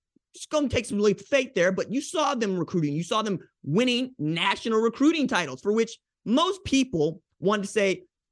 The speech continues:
"Okay, when, in recruit-, when has recruiting ever won a national championship?" I'm going, "You don't understand."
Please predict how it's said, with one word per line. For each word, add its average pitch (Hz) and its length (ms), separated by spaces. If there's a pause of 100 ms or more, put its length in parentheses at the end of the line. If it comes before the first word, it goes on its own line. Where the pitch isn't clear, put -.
(120)
"Okay, 220 300
when, 226 180
in 233 140
recruit-, 220 340
when 214 140
has 233 220
recruiting 190 440
ever 185 240
won 180 180
a 170 40
national 165 320
championship?" 220 440
I'm 185 80
going, 180 220
"You 247 80
don't 240 80
understand." 180 480